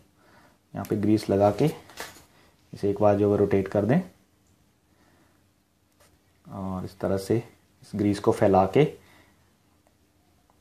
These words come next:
आप चाहें तो थोड़ी और भी इसमें ग्रीस लगा सकते हैं, वो आपके ऊपर डिपेंड है। लेकिन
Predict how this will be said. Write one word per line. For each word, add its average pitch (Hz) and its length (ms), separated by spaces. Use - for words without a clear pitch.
आप 107 180
चाहें 117 200
तो 120 80
थोड़ी 113 320
और 101 200
भी 110 120
इसमें 110 380
ग्रीस 101 320
लगा 98 220
सकते - 280
हैं, 170 140
वो 104 120
आपके 101 220
ऊपर 104 180
डिपेंड 107 340
है। 156 60
लेकिन 98 400